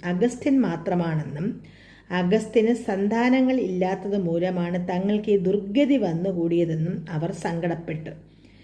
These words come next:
താൻ വിവാഹം ചെയ്ത് സന്താനോൽപാദനം നടത്തിക്കൊള്ളാമെന്ന് മുനി പൃഥുക്കൾക്ക് വാക്ക് നൽകി. വിവാഹം കഴിക്കാൻ സന്നദ്ധനായെങ്കിലും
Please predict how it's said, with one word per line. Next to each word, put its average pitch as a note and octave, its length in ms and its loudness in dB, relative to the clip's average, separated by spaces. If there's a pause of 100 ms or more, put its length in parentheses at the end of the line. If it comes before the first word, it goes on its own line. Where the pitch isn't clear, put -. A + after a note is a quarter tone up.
(920)
താൻ G#3+ 240 4 (320)
വിവാഹം A#3 720 2
ചെയ്ത് E3+ 400 2 (640)
സന്താനോൽപാദനം A#3 1500 0
നടത്തിക്കൊള്ളാമെന്ന് G3+ 1080 0 (140)
മുനി G#3+ 360 2
പൃഥുക്കൾക്ക് G#3+ 800 -4 (100)
വാക്ക് D4+ 360 0
നൽകി. D3+ 280 -2 (600)
വിവാഹം C#4+ 540 2
കഴിക്കാൻ G#3 500 2
സന്നദ്ധനായെങ്കിലും G3 1120 0